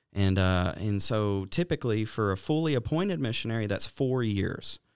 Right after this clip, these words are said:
So you fundraise, and then once you hit one hundred percent, you are good to serve and do ministry for four years. And then at the end of the four years, they look back at your, they look at your, um,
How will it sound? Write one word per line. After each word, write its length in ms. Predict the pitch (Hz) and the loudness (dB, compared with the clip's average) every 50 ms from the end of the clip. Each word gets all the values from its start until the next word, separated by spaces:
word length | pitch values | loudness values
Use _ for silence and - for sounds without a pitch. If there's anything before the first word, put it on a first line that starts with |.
| _ _ _ _ _ _ | _ _ _ _ _ _
So 280 | - - 98 92 90 | -4 -2 0 0 0
you 180 | 90 87 92 92 | 0 0 -2 -2
fundraise, 560 | - 127 139 156 160 160 160 156 156 151 139 | -2 -2 -2 0 0 0 0 0 0 -2 -2
and 100 | 113 101 | -2 -2
then 140 | 95 92 95 | -2 -2 -2
once 260 | 120 143 143 - - | -2 -2 -2 -2 -2
you 80 | 131 117 | -2 0
hit 260 | 120 143 127 - - - - - | 0 -2 -2 -4 -8 -16 -10 -4
one 200 | - 120 110 110 | -2 0 2 2
hundred 260 | 131 156 139 123 - | 2 2 2 0 0
percent, 520 | 107 101 - - 170 180 190 - - - - _ _ _ _ _ _ _ _ _ | -2 -2 0 0 0 0 0 -2 -6 -10 -18 _ _ _ _ _ _ _ _ _
you 160 | 104 117 131 | 0 2 4
are 120 | 123 113 104 | 4 4 2
good 380 | 101 101 107 120 127 127 127 | 2 0 -2 0 0 -2 -2
to 300 | - - 104 95 92 95 | -4 -2 0 0 0 0
serve 680 | 101 - - - 139 147 151 147 147 147 147 143 143 - - | 0 0 0 2 2 2 2 2 0 0 -2 -4 -6 -8 -6
and 240 | - 98 92 90 95 | -4 -2 -2 0 0
do 100 | 107 120 | 0 0
ministry 460 | 123 123 127 127 120 123 - - 120 110 | 0 0 0 0 -2 -2 -2 -2 -4 -4
for 180 | - - 87 | -4 -4 -8
four 400 | - - - - 156 175 185 185 | -8 -6 -2 0 0 2 2 0
years. 520 | 185 175 170 147 101 - - - - - - | 0 0 0 0 -2 -2 -4 -6 -8 -10 -6
And 200 | - 101 98 101 | -2 -2 0 2
then 320 | 107 113 110 101 98 98 87 | 2 2 2 2 0 0 -2
at 160 | 95 98 - | -2 -4 -4
the 100 | 95 101 | -4 -2
end 100 | 107 113 | -2 -2
of 40 | 107 | -2
the 80 | 101 | -4
four 240 | - - 120 117 110 | -4 -2 -2 -2 -2
years, 440 | 110 120 139 139 131 117 110 104 - - - - - _ _ _ - | -2 -2 -2 -2 -2 -2 -4 -4 -6 -10 -16 -20 -20 _ _ _ -2
they 200 | 101 95 95 92 | 0 2 2 2
look 280 | 92 101 104 107 - - | 2 0 -2 -2 -2 -2
back 380 | 107 98 101 101 98 98 - | -2 0 0 0 -2 -2 -6
at 160 | 95 - - | -8 -8 -6
your, 240 | - 98 95 92 92 - | -4 -2 -2 -2 -4 -4
they 140 | - 95 95 | -6 -4 -2
look 180 | 98 104 101 - | -2 -2 -2 -4
at 160 | 101 - - | -6 -4 -2
your, 340 | 104 98 95 92 92 - - | -2 0 0 0 -2 -2 -4
um, 460 | 92 92 90 87 87 87 90 90 - | -4 -2 -2 -2 -2 -2 -4 -6 -8